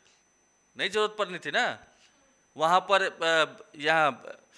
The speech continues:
डीएमटी की, वहाँ पर एक जयललिता की पार्टी है, वो पार्टी छोड़ दिया एनडीए का साथ। तो इस तरीके से इस बयान के मायने निकालने शुरू हो गए हैं और रीजनल पार्टियां जो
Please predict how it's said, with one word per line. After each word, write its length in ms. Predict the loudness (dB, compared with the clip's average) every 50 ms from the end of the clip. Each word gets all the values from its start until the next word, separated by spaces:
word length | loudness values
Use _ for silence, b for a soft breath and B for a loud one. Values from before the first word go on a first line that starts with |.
| b b b b _
डीएमटी 540 | -2 2 2 4 4 2 0 0 0 0 0
की, 360 | 0 -6 -14 -12 -10 -10 -10 -12
वहाँ 320 | -12 -2 0 2 2 2
पर 140 | 2 0 -2
एक 180 | -2 -2 -4 -2
जयललिता 380 | -2 2 2 2 2 2 0
की 120 | 0 0 0
पार्टी 320 | 2 2 2 2 2 -2
है, 140 | 0 0 0
वो 180 | 0 -2 -6 -8
पार्टी 420 | -8 -2 _ 2 2 2 0 -6
छोड़ 220 | -6 -6 -6 -6
दिया 220 | -6 -2 2 4 4
एनडीए 260 | 4 4 0 -2 0
का 100 | 0 -2
साथ। 240 | -2 0 -2 -2 -2 -4 -12 -20 b b b b b b b b b b b -12
तो 80 | -10
इस 140 | -10 -6 -6
तरीके 280 | -6 -6 -4 -4 -4 -4
से 140 | -4 -6
इस 100 | -6 -8 -4 0
बयान 340 | 2 4 6 4 4 2 0
के 180 | -2 -2 -2
मायने 380 | 2 4 6 6 6 4 4 0
निकालने 420 | 0 2 4 4 4 4 4 0
शुरू 300 | -2 -2 -2 2 2 4
हो 120 | 4 4 4
गए 220 | 4 4 4 4
हैं 160 | 4 4 2
और 180 | 4 2 2 0
रीजनल 360 | -2 -6 -6 -6 -6 -6 -6
पार्टियां 480 | -2 2 2 2 2 0 0 0 0 0
जो 400 | 0 -2 0 2 2 2 0